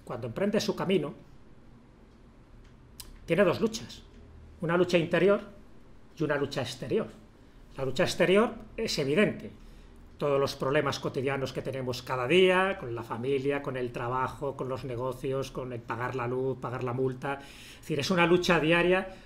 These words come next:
para, no digo vivir, sino a veces sobrevivir. Pero el auténtico guerrero, la lucha, es la interior. Nosotros tenemos siempre un debate, un conflicto interno con nosotros mismos, con nuestra persona y con nuestra sombra, buscando también otros arquetipos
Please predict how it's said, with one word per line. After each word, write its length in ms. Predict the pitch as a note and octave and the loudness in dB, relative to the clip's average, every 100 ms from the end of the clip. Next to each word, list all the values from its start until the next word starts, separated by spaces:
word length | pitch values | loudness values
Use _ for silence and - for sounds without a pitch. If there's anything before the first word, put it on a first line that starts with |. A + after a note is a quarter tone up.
| - | -2
para, 320 | E3+ E3+ F#3+ | 4 6 6
no 280 | F3+ D3+ G3 | 2 4 6
digo 200 | G3+ G#3 | 6 6
vivir, 360 | F3 E3+ G3 G#3+ | 6 8 8 8
sino 180 | F3 D3+ | 4 0
a 40 | |
veces 280 | F3 F3+ F3 | 0 2 0
sobrevivir. 800 | - E3+ D3 C#3+ C3 D#3+ B2+ - - - - - - - - - | 2 2 2 2 2 2 0 -4 -18 -20 -20 -20 -20 -20 -20 -8
Pero 280 | - C#3 C3+ | 2 4 4
el 60 | C3 | 2
auténtico 500 | B2+ E3 F3 G#3+ F3+ | 2 2 4 4 4
guerrero, 400 | D3 D#3+ D3+ E3 | 4 4 4 2
la 140 | A#2+ | 2
lucha, 440 | E3+ A#2+ - B2+ - - - - | 4 4 2 -8 -10 -18 -20 -12
es 120 | B2 | -4
la 80 | C#3+ | -2
interior. 400 | B2 B2+ D#3 B2 - - - - - - | -2 -2 -2 -2 -10 -20 -20 -20 -20 -18
Nosotros 480 | A#2+ G#3+ A3 C#3 A#2 | -4 0 0 -2 -6
tenemos 340 | B2+ C3+ C3 | -6 -4 -4
siempre 380 | D#3 C#3 C3+ D3 | -2 -2 0 -4
un 140 | G3+ C#3 | -2 -4
debate, 320 | C3 C#3 D#3 | -2 -2 -4
un 60 | B2+ | -4
conflicto 420 | C3 A2+ B2 D3+ | -6 -4 -4 -4
interno 420 | A2+ D3 A2 A2 | -2 -4 -4 -6
con 100 | C#3 | -6
nosotros 360 | B2 D3+ A#2 C#3+ | -6 -6 -6 -4
mismos, 380 | C3+ A#2 G#2+ - - - - - | -4 -6 -10 -14 -20 -20 -20 -10
con 140 | C#3+ | -6
nuestra 280 | C#3 C#3 C3+ | -4 -4 -4
persona 340 | C3+ A#2+ D#3+ F3+ | -4 -2 0 0
y 40 | |
con 120 | F3 | 0
nuestra 240 | C#3+ - C#3 | -4 -2 0
sombra, 320 | F3+ D3+ A2+ | 2 2 -2
buscando 340 | G#2+ - C3+ | -8 -6 -4
también 220 | C#3+ C#3 | -2 0
otros 300 | C#3 C#3+ C#3 | -2 -2 -4
arquetipos 720 | D#3+ A#2 D3 - D#3 B2+ A2+ | -4 -6 -6 -2 -2 -2 -8